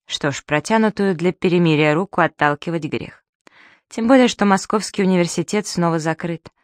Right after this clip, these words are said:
Любительские театральные кружки рассыпались, и нет средств к существованию. Молодые супруги едут во Владикавказ, поселяются в доме Вахтанговых и даже устраиваются работать в контору при фабрике,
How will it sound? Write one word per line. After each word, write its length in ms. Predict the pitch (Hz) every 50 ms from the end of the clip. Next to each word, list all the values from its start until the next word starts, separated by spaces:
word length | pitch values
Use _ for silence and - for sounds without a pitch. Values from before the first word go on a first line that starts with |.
| _ _ _ _ _ _ _ -
Любительские 680 | 147 160 165 151 196 180 - 160 156 - - 156 151 147
театральные 640 | - 160 151 147 - 156 156 151 143 147 143 143
кружки 440 | - - 147 147 - - - - 185
рассыпались, 760 | 165 151 147 - - - 170 170 - - - - - - - - _ _ _ _ _ _ -
и 80 | 185
нет 240 | 196 214 262 254 -
средств 440 | - - 180 180 180 - - - -
к 60 | -
существованию. 960 | - 170 160 - - 151 143 - - 131 135 135 - - - - - 180 _ _ _ _ _ _ _ _ _ _ _ _ _ _ _ _ _ _ _ _ _ -
Молодые 320 | 175 196 208 240 269 233
супруги 480 | - - 202 - - 208 226 175 165 185
едут 400 | 180 175 202 208 175 196 - 170
во 120 | 180 180
Владикавказ, 960 | 175 175 175 156 170 175 - 165 160 - - - 190 175 156 - - - - _ _ _ _ _ _ _ _
поселяются 560 | - 180 - 214 226 254 240 - - - 160
в 60 | 143
доме 240 | 143 160 156 147 139
Вахтанговых 760 | 143 143 135 - - 214 233 233 220 190 208 190 196 - - - - - _ _ _ _
и 40 | 214
даже 220 | 247 269 233 240
устраиваются 640 | 233 - - 226 247 247 240 226 214 208 - - 196
работать 420 | 185 185 180 202 208 - 160 -
в 80 | - -
контору 460 | - 170 170 165 - 175 170 160 151
при 180 | - - 151 156
фабрике, 640 | - - 208 220 196 180 190 185 - - 190 -